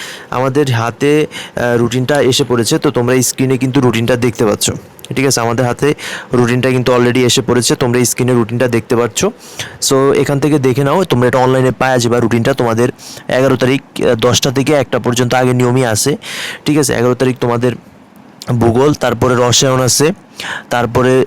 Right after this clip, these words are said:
জীববিজ্ঞান আছে, তারপরে হচ্ছে তোমাদের হায়ার ম্যাথ আছে। জীববিজ্ঞান আছে, হায়ার ম্যাথ আছে,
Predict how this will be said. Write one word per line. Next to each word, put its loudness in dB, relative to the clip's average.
জীববিজ্ঞান 2
আছে, 0
তারপরে 0
হচ্ছে 0
তোমাদের 0
হায়ার 0
ম্যাথ 0
আছে। -2
জীববিজ্ঞান 0
আছে, -2
হায়ার -4
ম্যাথ -2
আছে, -2